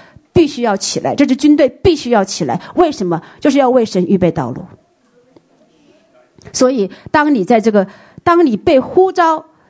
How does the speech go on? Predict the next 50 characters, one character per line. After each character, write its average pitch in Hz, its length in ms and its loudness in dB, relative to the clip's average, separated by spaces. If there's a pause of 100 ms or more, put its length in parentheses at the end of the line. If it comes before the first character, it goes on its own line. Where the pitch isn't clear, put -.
要 285 160 2
加 294 260 -2
入 285 100 -2
到 247 140 2
这 233 100 -2
个 220 80 0
事 220 180 -4
工 214 140 2
的 202 80 2
时 185 120 -6
候， 180 280 -2
你 262 140 4
自 330 160 0
己 220 100 -6
要 220 120 2
好 208 220 -2
好 202 140 2
祷 151 180 -4
告。 - 220 -10 (300)
若 349 100 2
是 269 200 -2
神 220 140 0
没 226 120 4
有 226 80 4
呼 220 160 0
召 214 220 0
你， 175 180 0 (1300)
并 392 140 2
不 247 100 -4
代 247 160 2
表 202 120 0
就 202 100 0
是 185 100 2
说 190 160 2
你 170 140 -2
落 185 200 2
选 139 360 -6
了， - 160 -10 (200)
也 339 100 4
许 330 120 0
神 214 200 2
呼 277 160 0
召 269 140 2
你 208 80 4
在 202 140 0
别 175 260 -2
的 196 60 -2
事 190 140 -8
情 165 180 -4
上。 180 180 -8